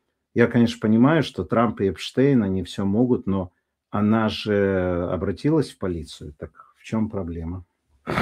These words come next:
Э, ну вот после того, как грохнули вот этого генерала, там вот этого товарища, а, сообщение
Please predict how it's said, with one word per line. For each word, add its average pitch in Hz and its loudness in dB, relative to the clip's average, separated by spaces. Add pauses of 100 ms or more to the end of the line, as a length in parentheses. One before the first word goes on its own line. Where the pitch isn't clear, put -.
(1200)
Э, 107 0
ну 131 6
вот 143 0
после 139 2
того, 127 6
как 117 0 (680)
грохнули 107 4
вот 101 0
этого 92 -2
генерала, 123 4
там 104 -2
вот 90 -8
этого 90 -6 (1200)
товарища, 85 -6 (1400)
а, 95 0 (640)
сообщение 135 4